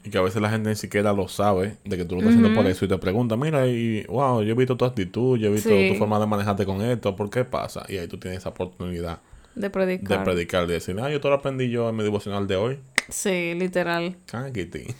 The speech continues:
Speaker 2: Y yo siento que cada vez, o sea, yo siento que todos los días nosotros tenemos una oportunidad, o me pasa mucho,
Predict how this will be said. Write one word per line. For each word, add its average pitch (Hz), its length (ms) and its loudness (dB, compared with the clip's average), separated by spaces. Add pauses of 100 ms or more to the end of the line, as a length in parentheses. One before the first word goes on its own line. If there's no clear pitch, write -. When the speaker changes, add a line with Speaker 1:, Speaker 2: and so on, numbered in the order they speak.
(200)
Speaker 2:
Y 247 220 6
yo 269 160 12
siento 202 380 6
que 190 160 2
cada 214 280 8
vez, 196 220 4
o 196 40 0
sea, 190 320 2 (100)
yo 233 100 4
siento 302 240 2
que 277 80 2
todos 240 240 4
los 240 100 4
días 202 140 2
nosotros 190 220 0
tenemos 208 240 2
una 214 80 2
oportunidad, 208 640 -2 (360)
o 208 120 4
me 208 160 6
pasa 208 280 6
mucho, 190 460 0